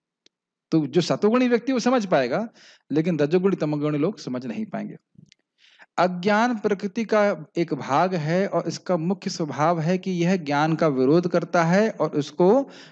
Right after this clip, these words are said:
ढकता है। इसको थोड़ा समझा देना चाहिए, मैंने पहले भी समझाया था। अज्ञान मतलब अविद्या, और अविद्या क्या करती है? इसके दो भाग हैं, आवरणात्मिक और विक्षेपात्मिक।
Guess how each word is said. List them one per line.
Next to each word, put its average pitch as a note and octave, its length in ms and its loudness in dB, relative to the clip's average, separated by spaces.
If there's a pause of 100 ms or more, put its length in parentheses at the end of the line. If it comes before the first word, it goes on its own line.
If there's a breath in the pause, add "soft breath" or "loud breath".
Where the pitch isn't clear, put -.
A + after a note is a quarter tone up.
(140 loud breath)
ढकता C3 460 0
है। B2 400 0 (380 loud breath)
इसको E3 180 -2
थोड़ा F3+ 140 0
समझा C#3+ 240 2
देना C#3+ 220 -2
चाहिए, C3 420 -6 (560)
मैंने F#3 180 6
पहले D#3+ 260 2
भी E3+ 60 0
समझाया D3 340 0
था। C#3+ 100 -2
अज्ञान D3+ 480 0
मतलब D#3 280 -4
अविद्या, A#2 440 -2 (800)
और C#3+ 100 2
अविद्या D3+ 300 2
क्या E3 160 2
करती F3 340 0
है? F3 120 2
इसके F3+ 200 -2
दो F#3 220 4
भाग D#3 320 0
हैं, C#3+ 300 -4
आवरणात्मिक C#3 1080 0 (500 loud breath)
और A3 460 0
विक्षेपात्मिक। C3 840 -2